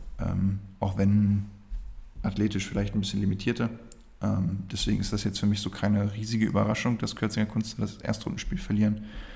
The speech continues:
Ähm, ich glaub, wenn sie hundert Prozent abrufen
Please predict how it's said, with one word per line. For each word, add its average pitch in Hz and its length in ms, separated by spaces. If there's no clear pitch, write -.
Ähm, 95 360
ich - 120
glaub, 107 160
wenn 104 240
sie 104 460
hundert 104 200
Prozent 98 360
abrufen 123 580